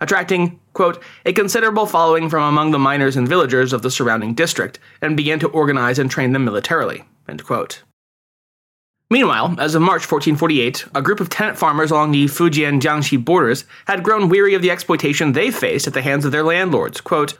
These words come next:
"who obliged them to make seasonal gifts in addition to their regular rents," end quote. Here, two brothers, Teng Maoqi and Mao Ba, finally had enough and led their fellow farmers in refusing to pay up.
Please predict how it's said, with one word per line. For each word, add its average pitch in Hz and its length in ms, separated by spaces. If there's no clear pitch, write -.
"who 214 100
obliged 202 480
them 190 160
to 190 80
make 170 160
seasonal 190 380
gifts 135 420
in 147 140
addition 139 360
to 143 80
their 135 140
regular 120 340
rents," 127 460
end 87 160
quote. 98 320
Here, 202 260
two 240 180
brothers, 160 440
Teng 208 260
Maoqi 175 480
and 156 140
Mao 117 160
Ba, 143 380
finally 240 320
had 190 160
enough 160 300
and 139 200
led 165 200
their 160 80
fellow 156 320
farmers 139 420
in 135 200
refusing 127 420
to 135 80
pay 120 200
up. - 320